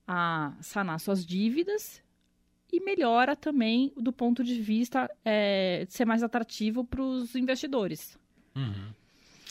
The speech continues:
Speaker 1: Então, o, esse evento é justamente pra discutir melhorias, né, sobre essa novidade aí que,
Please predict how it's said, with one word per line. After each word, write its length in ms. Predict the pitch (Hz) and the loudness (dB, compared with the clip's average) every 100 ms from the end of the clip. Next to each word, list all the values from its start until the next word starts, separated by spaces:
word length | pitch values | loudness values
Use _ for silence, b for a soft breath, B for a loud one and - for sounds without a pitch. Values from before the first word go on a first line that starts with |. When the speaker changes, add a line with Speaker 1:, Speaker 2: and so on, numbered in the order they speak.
| B - | B 2
Speaker 1:
Então, 800 | 220 - 220 233 254 262 262 | 2 6 6 8 10 10 8
o, 300 | 269 254 247 | 4 0 2
esse 180 | 233 233 | 0 2
evento 560 | 240 226 233 269 269 262 | 0 2 2 0 0 0
é 140 | 226 | 0
justamente 440 | 220 233 247 247 - | -2 0 4 2 2
pra 160 | 254 | -2
discutir 500 | 240 - 262 - 247 | -2 -4 -6 -2 4
melhorias, 720 | 254 262 277 254 269 214 185 | 6 6 4 4 4 4 0
né, 280 | 202 202 220 | -2 -4 -2
sobre 380 | 220 208 196 190 | -4 -6 -2 -2
essa 420 | 185 202 - 196 | -2 -4 -4 -4
novidade 680 | 196 190 190 175 190 190 175 | -2 -4 -2 0 0 0 0
aí 100 | 175 | -4
que, 220 | - 175 | -4 -8